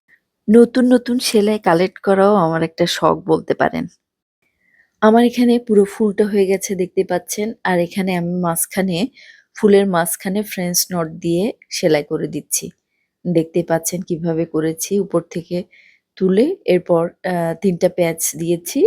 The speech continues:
এরপর ভেতর দিকে ঢুকিয়ে দিয়েছি। ফ্রেঞ্চ নটটাও অনেক সহজ একটা সেলাই, যারা জানেন তাদের জন্য, আর যারা জানেন না তাদের কাছে তো কঠিন লাগবেই। আর একবার দেখলে কিন্তু সেলাইটা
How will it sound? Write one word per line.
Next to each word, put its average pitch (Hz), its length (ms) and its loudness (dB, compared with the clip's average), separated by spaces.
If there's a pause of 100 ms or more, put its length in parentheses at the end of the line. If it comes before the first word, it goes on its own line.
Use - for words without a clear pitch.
এরপর 160 260 0
ভেতর 160 420 -4
দিকে - 300 -8 (420)
ঢুকিয়ে 170 360 -2
দিয়েছি। 147 360 -4 (480)
ফ্রেঞ্চ 175 320 0
নটটাও 170 420 0
অনেক 160 280 -6
সহজ 165 380 -4
একটা 160 260 -6
সেলাই, 156 400 -4 (180)
যারা 151 240 4
জানেন 147 380 -2
তাদের 139 320 -4
জন্য, 147 260 -10
আর 151 120 -6
যারা 147 280 -6
জানেন 139 320 -4
না 139 140 -8
তাদের 135 380 -4
কাছে 143 240 -8
তো 165 120 -12
কঠিন 156 380 -8
লাগবেই। 147 380 -2 (760)
আর 170 140 4 (140)
একবার 180 340 2
দেখলে 185 300 -2
কিন্তু 202 240 -12
সেলাইটা 156 480 -4